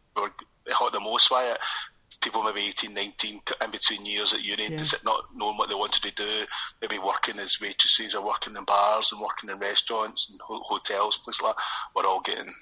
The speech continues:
Speaker 1: they were all getting done over, and they were getting, 'cause, "Oh, well, you're not in that contract, you're in the," you know, the, the contracts had all changed, and they weren't, there was no, no
Speaker 2: Yeah.
Speaker 1: backing, and, "Oh, but we'll use you if you go," "No, sorry, that's you done," and so they weren't allowed to get money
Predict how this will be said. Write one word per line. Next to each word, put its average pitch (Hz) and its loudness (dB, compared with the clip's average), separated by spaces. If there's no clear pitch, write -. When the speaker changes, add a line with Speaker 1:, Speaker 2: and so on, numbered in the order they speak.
Speaker 1:
they 110 -6
were 98 -2
all 92 -2
getting 87 -12
done 90 0
over, 92 -2
and 92 -6
they 98 -8
were 92 -2
getting, 92 -2
'cause, 107 -2
"Oh, 107 2
well, 101 0
you're 101 -2
not 107 6
in 98 -4
that 95 2
contract, 98 2
you're 98 -2
in 98 -6
the," 92 -2
you - -10
know, 82 -2
the, - -8
the - -12
contracts 104 0
had - -2
all 98 2
changed, 101 0
and 95 -12
they 98 -4
weren't, 101 0
there 98 -2
was 90 -4
no, 101 -6
no 156 -4
Speaker 2:
Yeah. 156 -4
Speaker 1:
backing, - 4
and, 104 -8
"Oh, 131 4
but 131 0
we'll 127 2
use 143 6
you 131 0
if - -6
you 110 -8
go," 104 4
"No, 101 6
sorry, 107 2
that's - 8
you 101 -2
done," 107 2
and 98 -8
so - 6
they 107 0
weren't 110 2
allowed 101 4
to - -2
get - -2
money 104 0